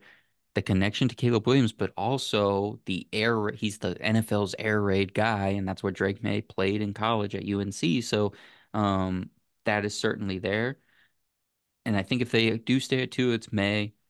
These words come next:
But I do wonder, right? You mentioned, like, the Commanders are the Commanders, and, like, I didn't think that way up until the head coaching snafu, right?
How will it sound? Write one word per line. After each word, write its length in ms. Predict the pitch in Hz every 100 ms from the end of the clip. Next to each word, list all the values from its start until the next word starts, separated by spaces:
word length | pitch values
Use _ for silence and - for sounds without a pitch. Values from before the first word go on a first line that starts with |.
| _ _ _ _
But 380 | 110 104 110 - _ _ _ _ _ _ _ -
I 80 | 101
do 280 | - 110 120
wonder, 600 | 101 107 98 92 90 90
right? 160 | 95 90
You 200 | 95 101
mentioned, 460 | 104 104 101 95
like, 240 | 92 92 -
the 60 | -
Commanders 420 | 92 95 104 104
are 100 | 101
the 60 |
Commanders, 640 | 98 104 110 101 92 90 - -
and, 160 | 101
like, 300 | 98 92 - _ _ _ _ _ _ _
I 100 | 107
didn't 240 | 113 113 107
think 260 | - 120 -
that 220 | 113 85
way 400 | 127 127 127 127
up 220 | 120 -
until 360 | 110 110 131 120
the 80 | 117
head 240 | 120 123
coaching 400 | - 139 - 151
snafu, 680 | - 156 156 156 160 160 180
right? 360 | 165 175 160